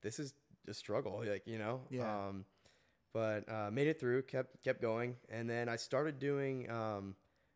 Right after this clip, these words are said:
Speaker 1: we call them communication shifts at school. I was part of, uh, it's called Campus Weather Service. And we basically do, um, we put together weather reports and, um, on-air broadcasts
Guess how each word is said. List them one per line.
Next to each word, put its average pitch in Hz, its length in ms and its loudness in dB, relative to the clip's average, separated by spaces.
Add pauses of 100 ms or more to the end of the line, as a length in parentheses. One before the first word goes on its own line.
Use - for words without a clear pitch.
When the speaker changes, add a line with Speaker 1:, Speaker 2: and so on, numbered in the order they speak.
(140)
Speaker 1:
we 127 80 -2
call 165 120 4
them 156 100 2
communication 131 640 -2
shifts - 460 -8
at 95 120 -6
school. 90 380 -8 (320)
I 107 100 2
was 117 120 2
part 120 220 2
of, 110 100 2
uh, 98 340 2
it's 113 140 -6
called 113 180 0
Campus 110 300 -6
Weather 98 220 2
Service. 90 440 -4
And 104 180 -4
we 120 100 0
basically 113 460 2
do, 101 460 0
um, 95 420 -4 (420)
we 110 80 -6
put 139 120 -2
together 120 220 4
weather 127 220 4
reports 127 600 2
and, 110 400 0
um, 95 540 -6
on-air 107 760 0 (220)
broadcasts 107 840 0